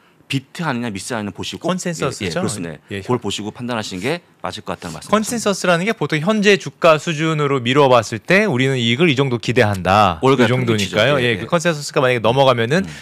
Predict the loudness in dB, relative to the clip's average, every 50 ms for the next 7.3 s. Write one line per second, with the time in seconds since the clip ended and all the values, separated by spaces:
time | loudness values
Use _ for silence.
0 | -6 -2 -2 0 0 0 -2 -2 -4 -4 -2 0 0 0 0 -2 -6 -6 -4 -2
1 | 2 2 2 2 2 -2 _ _ _ -6 -2 -2 -2 0 0 0 0 2 0 -2
2 | -2 0 0 0 2 0 0 -4 -8 -10 -10 -10 -8 -8 -4 -4 -4 -2 0 0
3 | 0 0 -2 -4 -6 -8 -8 -8 -8 -8 -10 -12 -18 _ _ _ _ -18 -14 -8
4 | -6 -6 -6 -6 -8 -12 -14 -14 -12 -8 -6 -4 -2 -2 0 0 2 0 0 -2
5 | -2 -6 -6 -4 -2 -2 -2 -2 -6 -12 -20 _ _ _ _ _ _ _ _ _
6 | _ -2 -2 -2 -2 -2 -2 -2 0 0 -2 -2 -2 0 0 -2 -2 -4 -6 -4
7 | -2 -2 -2 -4 -4